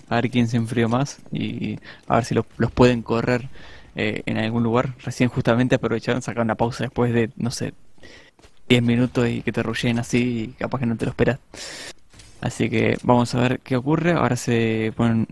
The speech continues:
un poquito de delay, una pequeña pausa para aclarar mira, jugar de foul. Ryzen revisando con la U M P,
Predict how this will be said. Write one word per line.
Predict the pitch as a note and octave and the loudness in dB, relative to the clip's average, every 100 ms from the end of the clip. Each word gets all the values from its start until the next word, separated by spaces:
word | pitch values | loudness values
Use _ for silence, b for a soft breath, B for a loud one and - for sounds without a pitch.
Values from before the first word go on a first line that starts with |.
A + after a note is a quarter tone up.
| - | -6
un | - A#2 | -2 0
poquito | - A#2 - | 2 2 4
de | A#2 | 2
delay, | A2+ C3 C#3+ C3+ - - | 2 2 0 -2 -10 -10
una | A#2 A#2 | -8 -6
pequeña | B2 A#2 A#2+ | -2 0 0
pausa | - A#2 A2+ - | 2 2 0 -6
para | - A#2 | -6 -4
aclarar | A#2 A#2 | -2 0
mira, | A#2+ B2+ B2 | 2 4 2
jugar | - A#2 A2+ | 0 0 0
de | |
foul. | - B2+ B2 - - _ _ _ _ _ _ _ _ | -2 0 0 -2 -18 _ _ _ _ _ _ _ _
Ryzen | A#2 A#2 A#2 A2 | 0 2 0 0
revisando | A2+ A2+ - A#2+ A#2 | 0 0 2 2 2
con | A2+ | 0
la | A2+ | 0
U | A#2 | 2
M | A2+ | 2
P, | D3 D#3+ | 2 2